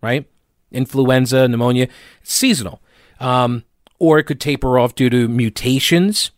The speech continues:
in the genetic code, uh, that make the virus weaker, or it could taper off because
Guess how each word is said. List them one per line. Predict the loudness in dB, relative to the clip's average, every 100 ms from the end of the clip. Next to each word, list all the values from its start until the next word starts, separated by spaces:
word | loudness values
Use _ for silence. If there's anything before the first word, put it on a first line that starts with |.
| _
in | 0
the | 0
genetic | 2 2 0 -2
code, | -2 -2 -2 -6 _ _ _ _ -4
uh, | -2
that | 0 -2
make | -4 -4
the | -2
virus | 0 0 -2
weaker, | -4 -4 -2 -4 -6 _ _ -2
or | 2 4 2 -2 _ _
it | -6
could | -4 -2
taper | -4 -2 -2
off | 0 -2
because | -6 -2 0 0 -2